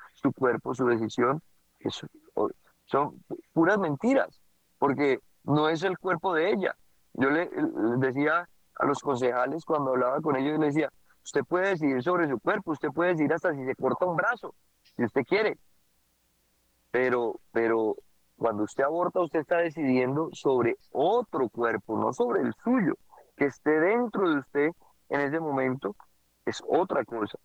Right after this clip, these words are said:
Pero el vientre materno debía ser el lugar más seguro del mundo y, y se convirtió en el lugar más peligroso en, en, en esta sociedad contemporánea y en nuestro país,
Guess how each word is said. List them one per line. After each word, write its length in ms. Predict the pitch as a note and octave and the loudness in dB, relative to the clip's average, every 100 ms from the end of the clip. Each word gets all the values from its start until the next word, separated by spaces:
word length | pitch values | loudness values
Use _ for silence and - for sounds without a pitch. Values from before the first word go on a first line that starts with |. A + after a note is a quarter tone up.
| _ _ _ | _ _ _
Pero 280 | - C3 B2 - | -2 0 0 0
el 160 | B2+ | 0
vientre 320 | B2 B2+ C#3+ | 0 0 0
materno 400 | F3 D3 C#3 C3 | 0 0 -2 -2
debía 220 | D#3+ C#3 B2+ | -2 0 -2
ser 140 | D#3 | 0
el 80 | D3+ | 0
lugar 340 | C3+ A#2+ B2 | 2 2 0
más 260 | C#3 D3 D#3 | 0 -2 -2
seguro 340 | E3+ D#3 E3 | -2 0 0
del 100 | D3+ | 0
mundo 340 | C#3+ G#3+ E3 - _ _ _ _ - | -2 -4 -4 -6 _ _ _ _ -2
y, 320 | C#3+ C#3+ - | 0 0 0
y 40 | |
se 140 | C3 B2+ | -2 -2
convirtió 440 | D3 A#2+ A#2 C3+ | 0 0 0 0
en 100 | C#3 | 0
el 60 | D#3 | 0
lugar 280 | D3 C3 C3 | 0 0 0
más 220 | C#3+ D3 | -2 -4
peligroso 540 | - C3+ A#2+ A#2 A2 - _ _ _ _ - | -2 0 0 -2 -4 -12 _ _ _ _ -10
en, 180 | - A#2+ - | -6 -4 -4
en, 140 | A#2+ - | -6 -2
en 120 | A#2 | -2
esta 260 | A2 - B2+ | -2 -2 -2
sociedad 360 | B2 A#2 A2 | -2 0 2
contemporánea 720 | G#2 B2+ A#2 A#2+ A#2 A2 A2 C3 | 2 -2 -2 -2 0 0 0 -2
y 120 | E3+ | 0
en 140 | F3+ E3+ | 0 0
nuestro 340 | D#3+ - D3 | -2 -2 -4
país, 340 | B2 B2 B2 | 0 0 0